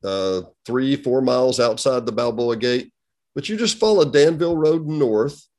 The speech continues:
and I'm gonna go slower 'cause I know, and you'll come up to Balboa Golf Course. And on the west-hand side, you'll have the,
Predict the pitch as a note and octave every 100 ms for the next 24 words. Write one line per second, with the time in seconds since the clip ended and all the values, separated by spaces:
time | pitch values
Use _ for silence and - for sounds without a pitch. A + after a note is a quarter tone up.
0 | _ F#2 F#2+ G2 F#2+ F2+ - A2+ F#2 E2+
1 | F2+ F2+ F2+ F2 F#2+ G2 A#2 B2+ D#3+ -
2 | D#3 E3 - C#3+ C3 C3+ A#2 A#2 D3 E3+
3 | D3+ A#2+ - G2+ B2 D#3+ - _ _ -
4 | _ _ _ _ _ _ _ _ _ _
5 | - A#2+ A#2 A#2 A2+ A2+ E3+ D#3+ C#3 B2
6 | B2+ A#2 C3 A#2 B2 A2+ A2 G#2+ G2 G#2+
7 | G#2 G#2 G2+